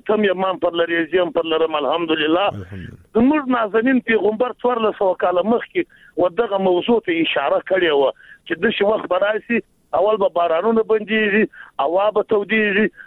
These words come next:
Speaker 1: د علامې د قیامت چې را نږدې شي، هوا به تودېږي. او بله خبره دا ده، چې، م، بارانونه به کیږي، کښت په حرکت نه پکوي. یعنی پر خلکو به مسلسله کاختي راځي.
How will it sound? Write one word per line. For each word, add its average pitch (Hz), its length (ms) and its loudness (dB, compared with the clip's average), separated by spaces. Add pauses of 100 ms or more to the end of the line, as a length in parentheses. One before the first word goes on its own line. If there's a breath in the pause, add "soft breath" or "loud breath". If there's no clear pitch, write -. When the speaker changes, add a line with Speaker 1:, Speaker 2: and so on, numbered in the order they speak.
Speaker 1:
د 277 80 -2
علامې 156 600 0
د 208 40 -2 (120)
قیامت 170 300 -2
چې - 80 -4
را 170 140 2
نږدې 170 460 -2
شي، 240 100 -4 (280 loud breath)
هوا 202 260 0
به 185 120 -4
تودېږي. 170 580 0 (280)
او 170 80 2
بله 233 240 0
خبره 226 340 -2
دا 233 220 -2
ده، 233 180 -2 (380 soft breath)
چې، 185 100 0 (300)
م، 170 320 0
بارانونه 175 520 2
به 190 100 -2
کیږي، 202 440 0 (360 loud breath)
کښت - 260 -2
په 185 120 0
حرکت 160 400 -2
نه 208 80 0
پکوي. 156 480 -2 (220 loud breath)
یعنی 156 220 0
پر 156 200 0
خلکو 220 360 -2
به 180 100 0 (100)
مسلسله 196 520 -2
کاختي 170 380 -2
راځي. 160 380 -2